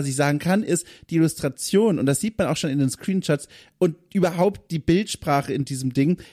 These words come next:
ist so ausdrucksstark. Ich find das sehr einnehmend auf eine sehr positive Art und Weise. Also,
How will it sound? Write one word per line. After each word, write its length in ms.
ist 180
so 200
ausdrucksstark. 800
Ich 120
find 200
das 180
sehr 200
einnehmend 480
auf 160
eine 80
sehr 160
positive 540
Art 180
und 80
Weise. 320
Also, 220